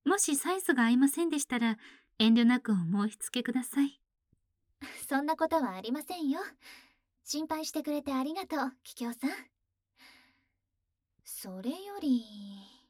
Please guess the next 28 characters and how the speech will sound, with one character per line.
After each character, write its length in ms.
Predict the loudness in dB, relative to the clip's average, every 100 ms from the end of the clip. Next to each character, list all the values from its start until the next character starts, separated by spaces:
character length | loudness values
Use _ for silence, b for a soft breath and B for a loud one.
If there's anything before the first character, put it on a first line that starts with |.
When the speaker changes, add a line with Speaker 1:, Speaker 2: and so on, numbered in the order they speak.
| _ _ _ _ _ _ _ _ _ _ _ _ _ _ _ _ _ _ -4
Speaker 2:
ね 300 | -2 -4 0
え 20 |
ね 220 | 0 0
え、 20 | -6
桔 240 | -8 -2 -2
梗 40 |
さ 160 | 0 -2
ん、 60 |
桔 340 | -2 -12 -8 -8
梗 100 | -6
さ 240 | -4 -4
ん。 100 | -6 _ _ _ B B B B B B _ -8
こ 120 | -2
こ 140 | 2
に 160 | 2 2
は 140 | -2
私 320 | -2 -6 -4
た 100 | -4
ち 120 | -4 -4
し 120 | -6
か 80 | -6
い 100 | -2
な 160 | -2
い 60 | 0
ん 60 |
だ 100 | -2
か 120 | -2 -4
ら、 280 | -4 -8